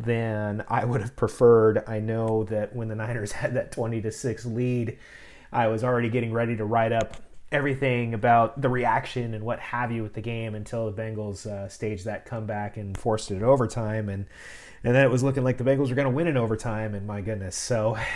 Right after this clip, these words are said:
yeah, a lot to get into. We'll talk about that. We'll talk about some other things as far as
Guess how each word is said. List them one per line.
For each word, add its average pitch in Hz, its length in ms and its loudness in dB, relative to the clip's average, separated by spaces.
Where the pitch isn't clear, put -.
yeah, 160 480 2
a 156 60 -4
lot 226 240 6
to 240 100 2
get 175 140 8
into. 151 420 4
We'll 147 120 2
talk 226 240 4
about 156 320 6
that. 139 300 8
We'll 139 100 -4
talk 143 180 2
about 139 220 -2
some 131 100 -8
other 135 160 0
things 135 320 -2
as 123 140 -6
far 131 280 0
as 117 140 -4